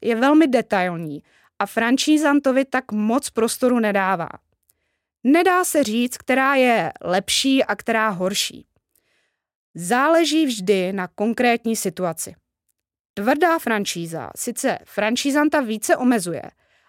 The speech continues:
ale dává mu obvykle také mnohem více podpory. Franšízy bezesporu patří k populárnímu způsobu podnikání. I když franšízová smlouva nemá žádnou speciální právní úpravu,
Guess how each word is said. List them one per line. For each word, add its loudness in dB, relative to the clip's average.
ale 4
dává 2
mu 2
obvykle 0
také -4
mnohem 0
více -6
podpory. -6
Franšízy 0
bezesporu 0
patří -4
k -14
populárnímu 2
způsobu -6
podnikání. -8
I 0
když -2
franšízová 0
smlouva 0
nemá 2
žádnou 2
speciální 2
právní 2
úpravu, -6